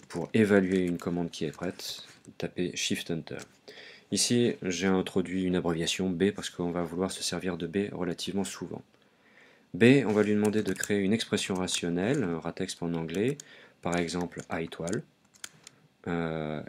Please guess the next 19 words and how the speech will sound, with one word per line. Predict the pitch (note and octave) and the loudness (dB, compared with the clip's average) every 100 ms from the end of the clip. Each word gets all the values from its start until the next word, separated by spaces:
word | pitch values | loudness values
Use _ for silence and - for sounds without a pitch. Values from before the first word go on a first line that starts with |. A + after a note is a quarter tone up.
| - | -6
et | F#2+ | -6
puis, | - - F#2+ F#2+ F2+ | -6 -4 0 0 0
comme | G2 F#2+ | 0 2
on | |
va | F2+ | 0
vouloir | F2 F2+ E2+ | 0 -4 -4
s'en | F2 | -6
servir | - E2+ E2+ | -6 -6 -6
plusieurs | - F2 D#2 | -8 -8 -8
fois, | - | -6
je | F2 | -6
reviens | E2 E2 F2 | -6 -6 -2
en | F2 | -2
arrière, | E2+ F2 F2+ E2+ - - - - - - - | -2 -2 -2 -4 -8 -18 -20 -20 -20 -18 -6
je | F2+ G2+ | 4 6
la | G2 | 6
nomme | F#2+ F#2 F2+ E2 | 6 4 2 -2
R | G2 F#2 - | -2 -4 0
un. | A2+ C#3+ | 0 0